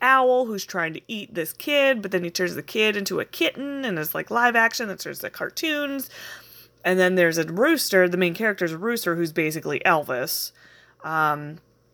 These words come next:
he goes by the King. So, uh, yeah, it, it's kinda crazy. And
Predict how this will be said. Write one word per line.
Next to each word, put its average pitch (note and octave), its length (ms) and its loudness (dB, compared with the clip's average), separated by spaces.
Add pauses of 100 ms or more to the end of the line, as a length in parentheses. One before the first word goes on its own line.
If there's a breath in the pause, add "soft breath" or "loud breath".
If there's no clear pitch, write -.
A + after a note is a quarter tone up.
(200)
he E3+ 160 -12
goes F3+ 300 6
by D3 380 2
the E3 240 -8
King. E3+ 500 -2 (260 loud breath)
So, F3 760 4
uh, - 300 -10 (1000)
yeah, F3+ 360 2
it, F3 320 -4
it's B3 100 -4
kinda G#3 200 0
crazy. C#3 500 -8
And E3+ 460 -2